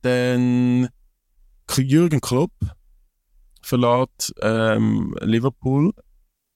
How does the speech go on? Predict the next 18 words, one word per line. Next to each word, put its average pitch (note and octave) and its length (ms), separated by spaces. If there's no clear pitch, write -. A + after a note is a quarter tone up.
Äh, G1+ 220
auch D3+ 300
nicht F#3+ 240
wahnsinnig F3+ 420
überraschend. F3 540
Ich C#3+ 60
hatte B2+ 100
es - 80
im B2+ 100
Fall B2+ 180
letzte D3 360
Saison D#3 240
eigentlich D3 240
schon D3+ 140
erwartet, C#3+ 640
weil B2+ 220
es A#2+ 220
ja A#2+ 160